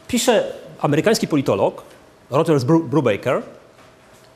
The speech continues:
dość trudnym językiem,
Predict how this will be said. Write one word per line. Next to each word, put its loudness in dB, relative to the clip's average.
dość 4
trudnym 4
językiem, 0